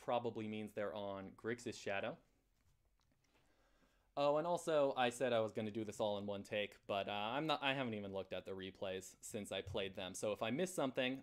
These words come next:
be sure to let me know in the comments. Um, if you want me to explain something, just, uh, give me a timestamp. And if you think I made a misplay, just suggest an alternate line.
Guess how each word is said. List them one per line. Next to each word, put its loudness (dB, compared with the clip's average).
be -2
sure 0
to 2
let 4
me -2
know 0
in -2
the -6
comments. -2
Um, -2
if -8
you -2
want -2
me -4
to -4
explain 0
something, 0
just, -6
uh, 0
give -4
me -6
a -4
timestamp. -2
And 2
if -2
you 0
think -4
I 4
made 4
a -2
misplay, 2
just -4
suggest -2
an 0
alternate -2
line. -2